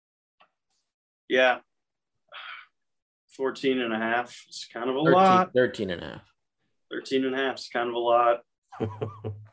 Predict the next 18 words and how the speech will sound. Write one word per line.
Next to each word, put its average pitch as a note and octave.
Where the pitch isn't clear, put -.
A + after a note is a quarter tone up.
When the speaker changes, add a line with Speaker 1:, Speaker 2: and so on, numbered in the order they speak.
Speaker 1:
They're B2
really C3+
good C3
against B2+
the -
spread. A#2
Last A#2+
week, A#2+
I A2
think, A2
was A2
a G2+
fluke A2+
because A2
of -
so A2+
many A2
injuries. A2